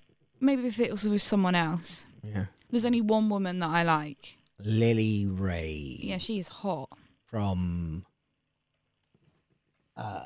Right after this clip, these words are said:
Speaker 2: what's it called?
Speaker 1: American Horror Story.
Speaker 2: Let's put some pictures up of her for a second, actually.
Speaker 1: Oh, yeah, go on then.
Speaker 2: Just gonna boot up the old, uh, computer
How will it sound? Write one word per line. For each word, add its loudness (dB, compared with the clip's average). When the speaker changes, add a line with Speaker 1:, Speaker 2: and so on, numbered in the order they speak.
Speaker 2:
what's 2
it -6
called? 0
Speaker 1:
American 0
Horror -2
Story. -6
Speaker 2:
Let's 0
put 8
some 2
pictures 2
up -4
of -8
her -6
for -8
a -4
second, -6
actually. -8
Speaker 1:
Oh, 0
yeah, -4
go -8
on -2
then. -4
Speaker 2:
Just -10
gonna 2
boot 4
up 4
the 4
old, 2
uh, 0
computer -6